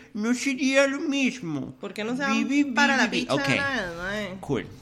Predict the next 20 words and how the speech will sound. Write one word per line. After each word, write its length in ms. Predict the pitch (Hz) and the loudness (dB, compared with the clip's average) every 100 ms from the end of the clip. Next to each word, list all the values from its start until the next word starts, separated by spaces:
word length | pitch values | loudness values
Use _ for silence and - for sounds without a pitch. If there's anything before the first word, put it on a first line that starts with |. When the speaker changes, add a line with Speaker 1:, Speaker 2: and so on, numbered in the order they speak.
| - - - | -18 -16 -12
Speaker 1:
It 100 | 165 | -2
kinda 180 | 180 185 | 4 4
makes 220 | 185 165 - | 4 0 2
sense, 240 | 151 143 | 0 0
but 100 | 139 | -2
it 120 | 101 - | -4 -4
really 180 | 120 113 | -4 -4
doesn't 280 | - 107 101 | -6 -6 -4
make 80 | 95 170 | -4 -4
Speaker 2:
No, 60 | 185 | -6
Speaker 1:
any 80 | 196 | -8
sense. 180 | 190 185 | -10 -4
Speaker 2:
nope. 280 | 180 208 - - - | 0 0 0 -16 -4
Speaker 1:
Por 160 | 156 143 | 4 4
lo 100 | 135 | 4
siguiente. 580 | 123 - 80 80 - - - - _ - _ _ _ _ _ - | 0 -8 -10 -12 -16 -20 -20 -20 _ -20 _ _ _ _ _ -6
Nosotras 560 | 139 156 180 180 208 208 | -4 -2 -2 -2 0 0
literalmente 720 | 214 127 127 131 151 151 160 | 0 2 2 4 2 0 -4
somos 460 | 156 147 156 147 | -2 -2 -2 -4
accesorios 800 | 127 - 110 - 123 123 147 147 | -10 -10 -12 -6 -4 -2 -4 -6